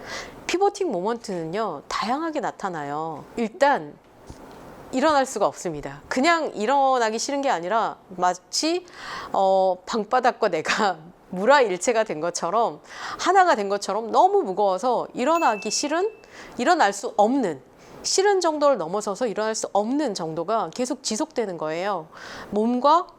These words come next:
마음이 아파요. 저 같은 경우는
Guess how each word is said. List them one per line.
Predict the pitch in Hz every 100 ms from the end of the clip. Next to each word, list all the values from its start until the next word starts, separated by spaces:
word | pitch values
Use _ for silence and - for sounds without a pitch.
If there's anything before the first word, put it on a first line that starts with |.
| -
마음이 | - 185 202 226 269 302 -
아파요. | 180 185 - 165 147 - - - - - - - - - -
저 | -
같은 | 233 349 339
경우는 | 294 202 196 240 226 147